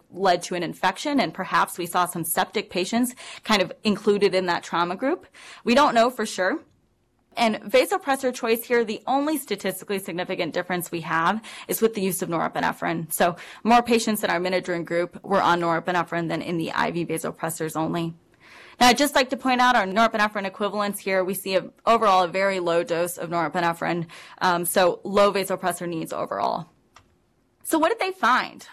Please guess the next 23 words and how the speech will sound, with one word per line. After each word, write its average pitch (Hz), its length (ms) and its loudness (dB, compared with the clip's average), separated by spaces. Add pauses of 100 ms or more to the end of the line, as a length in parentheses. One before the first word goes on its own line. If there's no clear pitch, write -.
(100)
On - 140 -2
the 262 80 4
left-hand 277 480 0
side, 269 260 0
this 240 160 -12
is 180 100 -12
their 185 140 -4
primary 185 540 -6
outcome, 175 540 -2 (280)
and 220 140 4
this 285 160 4
is 320 100 -2
looking 254 320 2
at 214 240 2
time 226 320 0
from 226 240 -4
I 202 140 0
V 226 180 -4
vasopressor 190 580 -2
discontinuation 175 1040 -2 (360)
after 208 340 4
Midodrine 165 380 -2
initiation. 165 920 -4